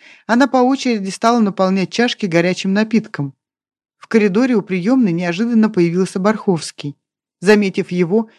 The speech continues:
Ульяна отвернулась так, чтобы не встретиться с ним взглядом, а потом поморщилась от своей трусости. «Почему я должна его бояться? Наверняка ему уже доложили, что у меня был гость.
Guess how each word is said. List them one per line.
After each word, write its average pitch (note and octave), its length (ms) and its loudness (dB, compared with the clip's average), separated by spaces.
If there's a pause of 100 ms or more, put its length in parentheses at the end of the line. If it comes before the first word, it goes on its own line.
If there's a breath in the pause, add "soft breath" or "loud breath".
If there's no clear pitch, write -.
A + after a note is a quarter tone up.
(160 soft breath)
Ульяна A3 380 2
отвернулась G#3+ 560 0
так, B3 220 -4
чтобы G3+ 280 0
не G#3+ 120 4
встретиться A3+ 520 -4
с G#3+ 100 -14
ним A3 140 4
взглядом, F#3+ 580 -2 (360)
а G3 100 -2
потом B3+ 380 2 (360 soft breath)
поморщилась A#3+ 640 2
от G#3+ 100 -4
своей A#3+ 240 2
трусости. G3 720 -4 (600)
«Почему E3+ 360 -2
я F3+ 140 -2
должна F#3+ 340 -2
его F#3 180 -2
бояться? F#3 640 -2 (480)
Наверняка A3 560 2
ему F3+ 240 0
уже F3+ 160 -2
доложили, F3 520 0
что - 200 -6
у E3 40 0
меня F3 220 -2
был A3+ 200 -2
гость. G3 460 -2